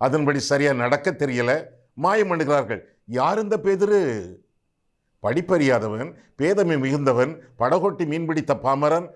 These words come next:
இருப்பினும் நிழல் பட்டால் சோகம் கொடுத்தவன், உயிரோடு எழுப்பினவன், ஒரு காலத்துல கடலிலே நடந்தவன்,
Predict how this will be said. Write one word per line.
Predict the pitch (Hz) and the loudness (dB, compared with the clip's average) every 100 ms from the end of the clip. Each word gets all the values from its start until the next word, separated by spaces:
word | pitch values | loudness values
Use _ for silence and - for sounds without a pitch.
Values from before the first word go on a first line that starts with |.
| _ | _
இருப்பினும் | 127 156 156 147 160 156 113 92 76 65 | -2 -2 0 -2 0 -2 -6 -12 -16 -12
நிழல் | 101 131 202 233 | -2 2 2 2
பட்டால் | 202 175 175 | 0 2 0
சோகம் | - 175 180 | 0 -2 0
கொடுத்தவன், | 156 139 131 127 170 - _ | -2 0 0 0 -2 -12 _
உயிரோடு | 120 180 247 240 175 | -4 0 2 4 2
எழுப்பினவன், | 156 180 165 147 143 151 - - | 2 0 -2 0 0 -2 -10 -2
ஒரு | 160 | 0
காலத்துல | 156 180 196 202 185 | 2 2 2 0 0
கடலிலே | 156 160 196 185 165 | 0 0 0 0 0
நடந்தவன், | 143 147 147 151 | 0 0 0 0